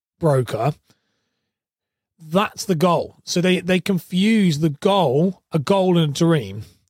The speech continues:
And what they say is that they'll, often they come on and they'll go, "Well, my, my, my goal is to be this." And, and it's massive. It's huge.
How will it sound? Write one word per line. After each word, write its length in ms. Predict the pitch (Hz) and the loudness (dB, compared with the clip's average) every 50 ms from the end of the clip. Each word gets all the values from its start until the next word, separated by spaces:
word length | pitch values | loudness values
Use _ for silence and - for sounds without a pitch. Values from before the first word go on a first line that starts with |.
| _ _ _ _ _ _ | _ _ _ _ _ _
And 120 | 143 165 180 | -2 -2 0
what 100 | 202 202 | 0 0
they 160 | 196 190 175 | 0 0 0
say 280 | - - 233 226 208 | 0 0 0 0 2
is 120 | 175 147 156 | 0 0 0
that 120 | 170 156 | -2 0
they'll, 300 | 170 165 165 156 156 175 | 2 0 0 0 0 -2
often 260 | 170 175 - - 160 | -2 -2 -2 -2 -2
they 120 | 165 160 - | -2 0 0
come 100 | 175 165 | 2 2
on 100 | 165 160 | 2 2
and 120 | 170 156 | 2 2
they'll 100 | 165 160 | 2 2
go, 160 | 147 165 - - | 2 2 0 0
"Well, 120 | - 165 | -2 0
my, 220 | 175 180 180 185 175 | 2 2 2 0 0
my, 340 | 170 185 196 196 185 180 185 | 0 0 0 0 0 -2 -4
my 200 | 185 185 185 180 | -4 -4 -4 -2
goal 240 | 160 190 190 190 185 | 0 0 2 2 2
is 80 | 170 - | 0 0
to 160 | - 175 160 | -2 -2 0
be 180 | 175 175 170 | 0 0 0
this." 260 | 160 185 185 - - - | 2 0 0 0 0 -2
And, 120 | 170 170 | -2 -2
and 160 | 170 147 170 | 0 0 -2
it's 160 | 160 - - | -2 -2 -2
massive. 480 | 180 220 240 240 - - - - 143 123 | -2 0 0 0 -2 -2 -2 -2 -4 -4
It's 160 | 135 - - | -4 -8 -8
huge. 500 | - - - 208 247 254 226 170 127 - | -10 -6 -2 -2 0 2 2 0 -2 -4